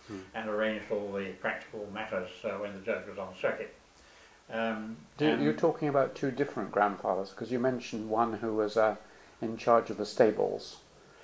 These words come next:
Speaker 2: That is my great-grandfather.
Speaker 1: Ah,
Speaker 2: And
Speaker 1: your
Speaker 2: my
Speaker 1: great-grand-, yeah.
Speaker 2: Daniel, that was Daniel Love, and my father was, my grandfather was, uh,
Speaker 1: Was the usher.
Speaker 2: uh, T W Love, Tom Love,
Speaker 1: Mm-hmm.
Speaker 2: uh,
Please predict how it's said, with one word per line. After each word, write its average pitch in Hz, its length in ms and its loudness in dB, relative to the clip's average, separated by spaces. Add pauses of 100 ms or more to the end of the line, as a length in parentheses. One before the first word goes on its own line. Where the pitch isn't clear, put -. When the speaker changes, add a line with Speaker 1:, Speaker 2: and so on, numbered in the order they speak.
(240)
Speaker 2:
That 160 200 2
is 151 120 -4
my 143 140 -2
great-grandfather. 104 680 0
Speaker 1:
Ah, 98 160 4
Speaker 2:
And - 240 -14
Speaker 1:
your 110 100 0
Speaker 2:
my 117 60 -4
Speaker 1:
great-grand-, 113 380 0 (120)
yeah. - 100 0 (340)
Speaker 2:
Daniel, 123 500 2
that - 140 -12
was - 140 -10
Daniel 123 380 -2
Love, 104 280 -2
and 110 100 -2
my 104 160 -2
father 117 400 -2
was, 107 100 -6 (120)
my 117 160 -4
grandfather 113 500 -2
was, 104 180 -8 (140)
uh, 107 160 -6 (520)
Speaker 1:
Was 120 220 -12
the 120 140 2
usher. - 400 0
Speaker 2:
uh, 110 180 -2 (120)
T 135 220 -4
W 110 300 -2
Love, 104 320 -2
Tom 113 320 -6
Love, 107 320 -2 (160)
Speaker 1:
Mm-hmm. - 40 -10
Speaker 2:
uh, 117 200 -6